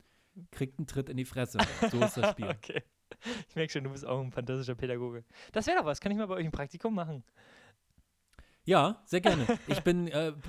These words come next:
Speaker 1: bin dabei, den Kindern Ironie beizubringen. Das ist eigentlich meine Hauptaufgabe,
Speaker 2: Das
Speaker 1: äh, für mich.
Speaker 2: ist so geil. Da hab ich auch eine Story zu.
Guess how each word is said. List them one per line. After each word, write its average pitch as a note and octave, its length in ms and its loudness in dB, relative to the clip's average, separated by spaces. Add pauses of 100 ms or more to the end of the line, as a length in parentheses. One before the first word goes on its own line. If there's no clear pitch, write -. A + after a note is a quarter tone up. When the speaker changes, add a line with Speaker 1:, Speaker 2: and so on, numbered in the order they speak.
(140)
Speaker 1:
bin F3+ 140 0
dabei, E3 300 2
den D#3+ 140 0
Kindern D#3+ 280 -2
Ironie D3 320 0
beizubringen. A2 480 0
Das B2+ 120 0
ist C#3 100 -8
eigentlich C3+ 280 -4
meine B2 300 -2
Hauptaufgabe, A#2 680 -2
Speaker 2:
Das - 260 -2
Speaker 1:
äh, - 40 -8
für - 160 0
mich. C3 100 4
Speaker 2:
ist - 180 -4
so C#3+ 140 -4
geil. B2 320 0
Da C3 80 0
hab B2 60 -2
ich C#3+ 80 -4
auch C#3+ 60 -4
eine B2 120 -4
Story A2+ 300 -4
zu. A#2 260 -8